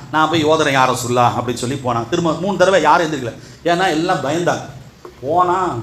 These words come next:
அடிச்சு போடுவாங்க. ஏன்னா இஸ்லாம் வரல. கொஞ்சம் சொற்ப நபர்கள் தான். வெளியே சொன்னாலே அபூ ஜஹல், உத்பா, ஷைபா மிகப்பெரிய ரவுடிங்க. நானு சாதாரணப்பட்டவங்க இல்ல. எல்லாம் மிகப்பெரிய, அஹ், என்ன கேங் ரவுடி போல இருப்பாங்க. வந்து மிதி மிதி மிதிச்சிருவாங்க.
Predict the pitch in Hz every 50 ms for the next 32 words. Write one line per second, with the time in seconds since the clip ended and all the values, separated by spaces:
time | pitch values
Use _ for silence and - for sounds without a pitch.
0 | - - 139 - - 151 151 147 127 120 123 - - - 143 170 185 185 170 -
1 | - 190 196 185 160 160 185 196 185 160 - - - - - - - - - -
2 | - - 151 175 196 196 - - 170 170 - - 202 180 160 180 180 185 165 127
3 | 120 113 - - - - - - - - - - - - - - - - - -
4 | - - - - 135 143 170 190 190 170 - - 165 185 196 202 202 196 202 214
5 | 226 - - 151 165 175 165 160 170 151 147 135 151 165 175 175 170 - 147 143
6 | 165 156 185 196 196 - - - - - 147 190 202 202 202 175 127 131 165 226
7 | 240 214 165 120 - - - - - 113 147 202 220 - - - - - - -
8 | - - - - 131 160 202 220 220 214 196 - 190 175 143 117 131 180 214 170
9 | 156 170 208 - 202 190 180 143 - - - - - - - - 123 120 120 117
10 | 143 185 170 135 120 113 113 131 170 214 240 214 190 190 175 165 147 156 214 233
11 | 190 160 175 156 - - - - - - - - - - - - - - 180 185
12 | 160 147 165 208 196 226 240 202 190 175 - 147 127 117 -